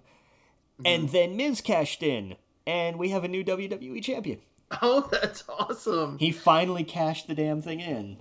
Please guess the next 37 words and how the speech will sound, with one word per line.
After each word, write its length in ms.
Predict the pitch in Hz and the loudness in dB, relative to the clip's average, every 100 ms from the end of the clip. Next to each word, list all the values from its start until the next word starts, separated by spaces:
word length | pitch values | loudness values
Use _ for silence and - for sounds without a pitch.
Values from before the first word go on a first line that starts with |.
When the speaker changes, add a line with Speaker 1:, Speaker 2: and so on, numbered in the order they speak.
| - | -18
Speaker 2:
So, 400 | - - 131 135 | -16 -6 0 2
Speaker 1:
Yeah. 540 | 151 208 160 139 - 180 - _ | 4 2 0 -2 -2 -4 -6 _
Speaker 2:
<laughs> 60 | 151 | 2
uh, 220 | 151 147 | 4 2
so 340 | 143 135 131 127 | 0 -2 0 0
there 160 | 123 | -2
you 80 | 139 | 0
go. 260 | 147 139 110 | 4 4 4
Tonight 380 | - 123 127 131 | -2 2 4 4
on 160 | 131 | 2
Raw, 340 | 131 135 135 135 | 4 4 4 2
The 160 | 135 | 0
Miz 560 | 135 139 139 131 123 - - - - _ - | 2 4 4 2 -4 -12 -20 -20 -20 _ -2
will 160 | 131 131 | 0 2
celebrate. 340 | 139 131 131 | 2 0 0
He 180 | - 156 | 0 0
did, 340 | 143 190 160 - - _ - | 4 4 2 -6 -20 _ -8
uh, 80 | 131 - | -8 -4
go, 180 | 147 156 147 - | -2 -2 -4 0
go, 200 | 131 165 147 | 4 4 6
go 240 | 147 175 | 4 6
on 120 | 196 | 4
YouTube 400 | 165 170 185 165 | 2 -2 -2 0
to 120 | 147 127 | 2 4
W 220 | 135 143 | 6 6
W 160 | 135 131 | 6 4
E's 80 | |
channel 280 | - 127 123 120 | 2 -2 -2 -4
and 160 | 113 | -8
find 400 | - 127 123 127 | 0 2 2 0
the 80 | 127 | -4
promo 480 | - 127 123 127 135 | -4 -2 0 2 2
he 100 | 135 | 0
cut 280 | - - - | 0 0 0
after 360 | - 104 - 151 | -8 -8 -2 0
it. 100 | 147 - - - _ | -2 -8 -18 -20 _
It's, 420 | 135 123 - - | 0 2 -2 -6